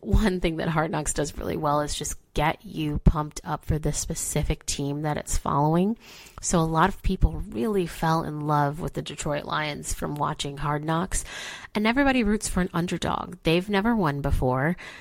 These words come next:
and so there's something special about the allure that it could possibly be their year to be not only on top of their division, but potentially take a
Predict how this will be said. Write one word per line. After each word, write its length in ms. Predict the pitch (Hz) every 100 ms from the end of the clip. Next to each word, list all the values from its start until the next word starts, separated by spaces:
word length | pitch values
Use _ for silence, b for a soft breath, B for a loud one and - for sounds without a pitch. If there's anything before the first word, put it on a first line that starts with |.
| B 180
and 120 | 180
so 200 | - 185
there's 220 | 175 -
something 640 | - 185 208 220 214 208
special 680 | - - - 170 - 165 147
about 340 | - 160 156
the 120 | - 156
allure 500 | 147 156 160 160 151
that 180 | 143 -
it 80 | -
could 200 | 131 -
possibly 760 | - 165 160 - 180 170 156
be 260 | 160 151 151
their 460 | 156 - 147 151
year 520 | 156 151 151 147 147 139
to 160 | -
be 440 | 151 156 151 147 B B B B B -
not 280 | 170 208
only 300 | 202 190 175
on 160 | 151 139
top 340 | - 151 156
of 120 | 143 147 - -
their 400 | 143 147 147 147 -
division, 720 | 147 - 143 143 185 202 208 -
but 120 | - - _ -
potentially 720 | - - 165 208 - 269 208
take 380 | - 175 196
a 200 | 151 -